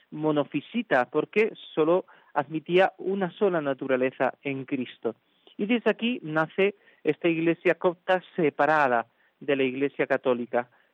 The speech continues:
que siguió siendo floreciente hasta que la invasión de los musulmanes, la conquista árabe en el siglo séptimo y en los siglos sucesivos, pues empezó a perseguir a los cristianos y al final, pues muchos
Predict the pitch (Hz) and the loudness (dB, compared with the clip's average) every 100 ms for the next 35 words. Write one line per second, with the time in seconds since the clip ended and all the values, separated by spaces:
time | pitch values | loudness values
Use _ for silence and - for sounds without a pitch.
0 | - 127 139 143 143 185 190 180 190 180 | -10 -10 -2 -2 0 0 0 0 0 2
1 | 214 202 208 175 - 170 196 202 _ _ | 0 2 2 2 0 2 2 0 _ _
2 | _ - 147 143 139 131 - 175 180 190 | _ -2 0 0 0 0 0 2 2 0
3 | 175 156 151 156 156 160 180 190 180 135 | -2 0 0 -4 -6 -2 0 0 -2 -2
4 | 135 131 165 - 156 - 170 175 160 156 | -4 -6 -8 -2 -2 0 0 2 2 2
5 | 190 _ _ _ - 139 139 135 - 170 | -2 _ _ _ -16 -10 -8 -10 -10 -8
6 | 160 156 - 180 175 - 156 175 247 - | -2 -2 0 -2 -2 -4 -4 -2 -4 -6
7 | _ - 147 139 131 - 139 147 - 156 | _ -8 -4 -4 -4 -6 -2 -2 -2 -4
8 | 156 - 190 175 202 - _ _ _ _ | -4 -2 2 4 4 0 _ _ _ _
9 | _ 147 139 - 160 139 135 147 143 156 | _ 2 2 2 -4 -2 -2 2 2 4
10 | 139 131 143 139 143 - 139 143 151 - | 0 0 -2 0 0 -2 -2 0 -2 -4
11 | 156 147 - 170 156 156 170 - _ _ | -6 -6 2 4 4 2 -4 -8 _ _
12 | - 143 - 139 135 127 139 - 143 139 | -2 -2 -2 0 0 0 -6 -4 -8 -4
13 | 139 135 | -2 -2